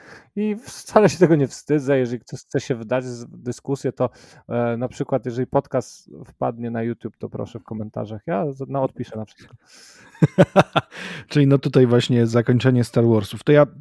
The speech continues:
Speaker 2: przytoczę to, co ci ostatnio mówiłem, bo uważam, że to jest mega śmieszne. Mm,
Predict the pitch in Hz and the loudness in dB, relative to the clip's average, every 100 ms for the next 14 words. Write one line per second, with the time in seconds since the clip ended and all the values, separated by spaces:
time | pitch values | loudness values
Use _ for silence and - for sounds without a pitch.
0 | 147 - 143 143 139 135 - 131 - 127 | -10 -2 0 0 0 0 4 2 2 0
1 | 123 123 120 127 117 117 117 117 110 120 | 2 2 4 4 4 4 4 2 0 -2
2 | - 120 107 - 143 - 139 135 - - | 0 0 -2 0 0 2 0 -2 -10 -20
3 | - _ _ _ 123 120 123 123 123 120 | -20 _ _ _ -2 0 0 -2 -4 -6
4 | 139 | -10